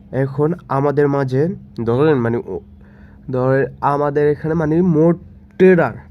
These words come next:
ধরেন পাঁচজন। কয়জন? পাঁচজন। আমরা আলাদা করে পাঁচজন। এই যে পাঁচজন। এখন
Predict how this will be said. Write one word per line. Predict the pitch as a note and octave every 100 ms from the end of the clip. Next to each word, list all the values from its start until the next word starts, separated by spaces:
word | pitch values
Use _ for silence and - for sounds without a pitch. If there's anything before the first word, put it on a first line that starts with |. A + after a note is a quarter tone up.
| - - - - - -
ধরেন | B2 C#3+ C#3+ C3
পাঁচজন। | D#3+ C3+ A#2 G#2 F2+ - - - - - - - -
কয়জন? | C3+ C3+ D3+ A3 - - - - -
পাঁচজন। | B2 G#2 G2+
আমরা | G2 A#2 A#2
আলাদা | B2 B2 C3
করে | C#3 F3+ -
পাঁচজন। | A#2 A2 G2+ F2 - - - - - - - - - - - - - - - - - - - -
এই | G#2+
যে | A2 B2+ D3+ C#3
পাঁচজন। | C#3+ A2+ F#2+ G2 E2+ - - - - - - -
এখন | C#3+